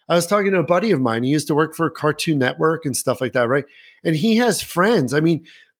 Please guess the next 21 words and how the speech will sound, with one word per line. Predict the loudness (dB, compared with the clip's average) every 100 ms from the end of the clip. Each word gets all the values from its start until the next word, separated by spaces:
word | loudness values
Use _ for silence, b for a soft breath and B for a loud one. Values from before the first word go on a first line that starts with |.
| _
this | -2 0 2
sag | 2 2 0
strike | -4 -2 0 0
and | 2 4
the, | 2 0 -2
and | 0
the | 2
writer's | 2 2 2 0
strike | -2 -4 -4 -2
was, | -2
like, | -2
a | -4
double | 0 0 2 0
whammy | 2 0 0 -4
for | -4
a | -2
lot | 0 0
of | 0
these | -4 -8
people | -6 -6 -2 -4 -4
in, | -6 -8 -8